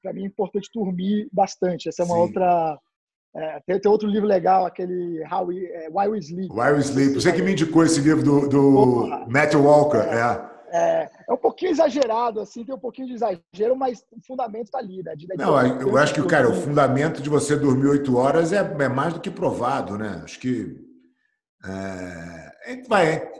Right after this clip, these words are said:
Speaker 2: não é exatamente oito, mas, né, entre sete e oito e meia,
Speaker 1: Entre
Speaker 2: nove, acho
Speaker 1: sete e
Speaker 2: que,
Speaker 1: oito, é.
Speaker 2: é, você tem que estar dentro desse, desse padrão. Eu consigo fazer isso com muita tranquilidade, eu tenho dormido cedo também.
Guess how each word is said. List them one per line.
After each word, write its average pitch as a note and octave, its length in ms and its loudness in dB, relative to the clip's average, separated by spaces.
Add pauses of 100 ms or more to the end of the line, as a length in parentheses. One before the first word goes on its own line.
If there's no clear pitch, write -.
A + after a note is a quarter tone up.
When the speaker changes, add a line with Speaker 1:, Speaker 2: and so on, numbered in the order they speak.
(220)
Speaker 2:
não B3 80 -4
é B3+ 60 -2
exatamente E3 640 0
oito, C#3+ 400 4
mas, B2 180 -2
né, A#2 320 -4
entre C#3 160 -8
sete D#3 600 -2
e B2 140 2
oito C#3 280 0
e - 40 -2
meia, C3+ 260 2
Speaker 1:
Entre G#2 80 -4
Speaker 2:
nove, C#3 380 0
acho F#3 120 4
Speaker 1:
sete - 120 -6
e F3 40 2
Speaker 2:
que, E3 40 2
Speaker 1:
oito, D3+ 300 -4
é. C#3+ 460 -6
Speaker 2:
é, A2+ 80 -4
você - 160 -12
tem - 160 -10
que - 60 -20
estar E3 200 -6
dentro D#3+ 280 -6
desse, C#3 680 -2
desse B2+ 180 -4
padrão. C3 300 -2
Eu - 40 -6
consigo D#3+ 300 -6
fazer C#3+ 240 -2
isso - 220 -8
com C3 80 -10
muita D#3+ 200 -8
tranquilidade, C3 600 -8
eu B2 60 -10
tenho C3 120 -8
dormido B2+ 260 -12
cedo A#2+ 400 -10
também. G#2 320 -16